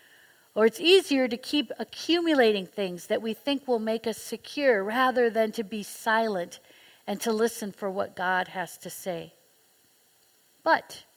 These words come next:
if we, just like Jesus, are willing to go out into the wilderness, if we're willing to face these lies, if we're willing to begin to carve just a little bit of time out of our daily lives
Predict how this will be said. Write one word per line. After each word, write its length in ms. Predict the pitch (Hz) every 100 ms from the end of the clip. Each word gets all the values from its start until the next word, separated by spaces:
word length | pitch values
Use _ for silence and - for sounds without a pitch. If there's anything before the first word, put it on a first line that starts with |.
| _ _ _ _ _ -
if 180 | 214
we, 440 | - 254 285 254 202
just 260 | 202 254
like 220 | 269 240 -
Jesus, 400 | 254 240 240 233
are 100 | 214
willing 340 | 226 269 277
to 80 | 233
go 200 | 226 226 -
out 240 | 247 254
into 260 | 247 - 208
the 120 | 180
wilderness, 640 | 170 160 160 170 165 160
if 120 | 214 -
we're 120 | 233
willing 340 | 240 294 330
to 120 | 311 254
face 440 | - 262 302 -
these 300 | - 269 226
lies, 560 | 170 147 160 262 - - - - -
if 160 | 240 247
we're 140 | 269
willing 340 | 262 294 330 311
to 100 | 269
begin 400 | 240 214 285 277
to 80 | 254
carve 640 | - - 294 294 277 196
just 240 | 269 262
a 80 | 240
little 280 | 226 254 277
bit 180 | 220 247
of 140 | 233
time 480 | - - 262 254 220
out 280 | 196 240 240
of 160 | 226
our 160 | 208 202
daily 420 | 190 233 240 233
lives 540 | 214 220 226 214 190